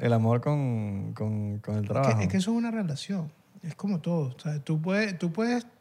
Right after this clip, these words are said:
Speaker 2: ser socio de una pareja tuya. ¿Entiendes? Lo único que tienes que enfocarse es que, eh, cuando estén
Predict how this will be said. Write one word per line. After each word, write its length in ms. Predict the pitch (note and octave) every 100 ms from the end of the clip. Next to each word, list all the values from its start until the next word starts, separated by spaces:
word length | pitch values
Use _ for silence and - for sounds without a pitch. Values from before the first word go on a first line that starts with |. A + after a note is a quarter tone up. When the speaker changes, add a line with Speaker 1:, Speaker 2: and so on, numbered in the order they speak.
| _ -
Speaker 2:
ser 240 | - F3+
socio 680 | - - G#3+ A3+ - C4+ B3
de 160 | F3+ D#3
una 220 | C#3+ D#3+
pareja 320 | D3 C#3 C3
tuya. 380 | D3+ D#3+ C3+ C3+ _ _ _ _ _ _ _ _ _ _ _ _ -
¿Entiendes? 340 | F#3 F#3+ C#3+
Lo 100 | C3+
único 220 | C3+ D#3+
que 100 | F#3+
tienes 220 | D#3 D#3 E3+
que 80 |
enfocarse 440 | G3+ F3+ E3 D3 F3+
es 40 |
que, 640 | F3+ E3+ D#3 D3 D#3 D3+ C#3
eh, 60 |
cuando 180 | C3 C3+
estén 360 | C3 C#3 D#3 F3